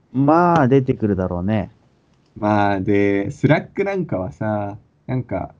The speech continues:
Speaker 2: そんなにこう、有名なところが作ったわけじゃないんだよ、もともと。でも、
Speaker 1: うん。
Speaker 2: なんかやっぱ大手のアイティー、<laughs> アイティー企業とかは作っちゃうわけね、自分の会社で。<laughs>
Speaker 1: まあ、ね、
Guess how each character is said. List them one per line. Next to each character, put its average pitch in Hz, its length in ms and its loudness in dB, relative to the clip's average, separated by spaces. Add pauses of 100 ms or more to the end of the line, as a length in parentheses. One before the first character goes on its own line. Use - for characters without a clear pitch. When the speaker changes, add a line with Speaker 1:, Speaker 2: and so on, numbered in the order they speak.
(160)
Speaker 2:
そ - 160 -2
ん 135 140 2
な 135 100 2
に 131 140 2
こ 120 440 0
う、 - 40 2
有 123 160 4
名 123 160 2
な 123 120 2
と 135 120 0
こ 123 100 2
ろ 120 100 2
が - 120 0
作 - 200 -2
っ - 20 -4
た - 180 -4
わ 92 100 0
け 90 140 2
じ - 80 -6
ゃ - 60 -2
な 98 120 0
い 95 60 0
ん - 100 -2
だ - 80 -4
よ、 - 80 -10
も 143 140 -4
と - 140 -6
も 147 240 -2
と。 - 180 -6 (1400)
で 117 80 4
も、 104 420 4
Speaker 1:
う - 40 0
ん。 - 20 0
Speaker 2:
な 107 80 2
ん 104 40 0
か 95 80 2
や 110 100 4
っ - 40 -2
ぱ - 100 -2
大 185 240 8
手 - 160 2
の 92 160 0
ア 101 80 2
イ 104 80 2
テ - 160 -2
ィ 107 200 4
ー、 - 1120 2
<laughs> - 60 -14
ア 107 100 4
イ - 120 4
テ - 200 2
ィ - 20 0
ー 107 40 -2
企 110 220 -2
業 92 120 4
と - 140 -4
か 78 100 -4
は 87 140 -6
作 - 220 2
っ - 80 -6
ち - 140 -6
ゃ 85 60 0
う - 20 -2
わ 120 120 0
け 101 120 -2
ね、 120 280 0
自 104 120 2
分 95 180 2
の 98 120 0
会 98 200 2
社 - 160 -4
で。 - 200 -8 (520)
<laughs> - 580 -6
Speaker 1:
ま 117 840 0
あ、 92 80 -8 (140)
ね、 143 580 0